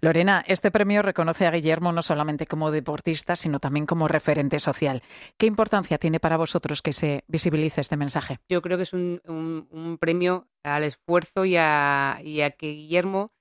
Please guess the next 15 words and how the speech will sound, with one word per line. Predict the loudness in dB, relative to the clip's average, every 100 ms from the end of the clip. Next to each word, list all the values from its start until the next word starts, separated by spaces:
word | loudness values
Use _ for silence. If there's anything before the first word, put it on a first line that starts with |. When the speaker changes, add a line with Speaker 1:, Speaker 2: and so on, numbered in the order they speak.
| _ _
Speaker 2:
sea | 0 2
capaz | 2 0 -2
de | -2
demostrar | -2 -2 0 2 2
que | -4 -4 0 0 -2 -4
todo | -4
el | -4
mundo | -6
es | -4
capaz | -2 0 0 0
de, | -8 -8 -8 -10
de | -10
realizarlo, | -4 -4 -4 -10 -8
¿no? | -10 -8
Con, | -6 -4 -6